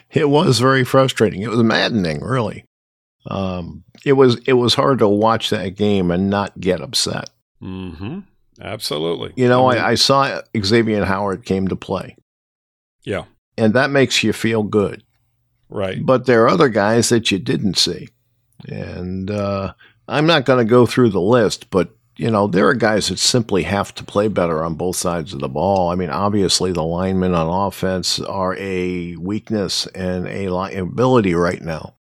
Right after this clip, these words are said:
Speaker 1: Uh, so they've got to figure something out there. I don't think you're gonna pick up a lineman off of waivers right now that's going to be, you know, efficient. So I don't know what they're gonna do. They're gonna have to figure out a way to m-,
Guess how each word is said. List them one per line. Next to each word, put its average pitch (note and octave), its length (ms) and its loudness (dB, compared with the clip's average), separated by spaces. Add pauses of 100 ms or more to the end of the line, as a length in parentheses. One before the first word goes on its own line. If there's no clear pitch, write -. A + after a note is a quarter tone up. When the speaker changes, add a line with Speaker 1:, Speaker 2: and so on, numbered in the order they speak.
(100)
Speaker 1:
Uh, C#2 320 -10
so G2 180 -4
they've F3+ 220 0
got C#3+ 200 0
to G#2 80 -4
figure G#2+ 360 0
something F#2+ 420 0
out F2+ 300 -2
there. F#2 380 -4 (420)
I G#2+ 180 2
don't G#2 280 2
think A2 280 0
you're G2+ 160 0
gonna F#2+ 280 0
pick - 300 -2
up G#2+ 220 0
a F2+ 60 0
lineman G2 480 0
off G2 320 0
of E2 140 -2
waivers F2+ 560 0
right F#2 280 -4
now F2 360 -4
that's F#2 300 -6
going G2 520 -2
to G#2 160 -2
be, G2 680 -4
you A#2 140 -8
know, G2 400 -2 (160)
efficient. - 680 0 (240)
So G#2+ 480 2 (680)
I A#2 140 2
don't B2 160 4
know A#2+ 100 6
what A#2+ 180 4
they're A2+ 160 4
gonna G2+ 240 4
do. F#2+ 320 4
They're F#2 120 0
gonna F2+ 220 -2
have A2 220 0
to G#2+ 100 0
figure G#2 380 0
out G2 160 0
a F#2+ 60 -2
way G2+ 220 0
to E2+ 180 -2
m-, D#2+ 280 -12